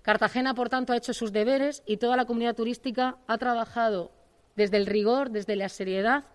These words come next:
y la responsabilidad para que Cartagena sea hoy y en el futuro más inmediato un destino seguro. Hemos sabido hacer un frente común para responder al mayor reto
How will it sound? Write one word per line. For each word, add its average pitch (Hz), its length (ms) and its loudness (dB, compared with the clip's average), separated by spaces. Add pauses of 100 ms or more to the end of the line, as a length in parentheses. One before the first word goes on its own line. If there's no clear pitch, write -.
(360)
y 226 80 2
la 247 100 4
responsabilidad 220 920 0 (260)
para 190 240 -2
que 190 80 -8
Cartagena 226 640 -4
sea 233 560 0
hoy 208 320 0 (560)
y 190 220 -2
en 180 80 -2
el 196 340 -4 (480)
futuro 220 500 -2 (440)
más 196 420 -8
inmediato 196 640 -2 (540)
un 247 140 2
destino 220 340 0
seguro. 151 400 -4 (720)
Hemos 247 200 4
sabido 262 320 2
hacer 254 220 2
un 240 100 2
frente 247 320 4
común 277 380 4 (140)
para 220 220 4
responder 220 580 0 (180)
al 196 160 2
mayor 208 540 2
reto 240 680 2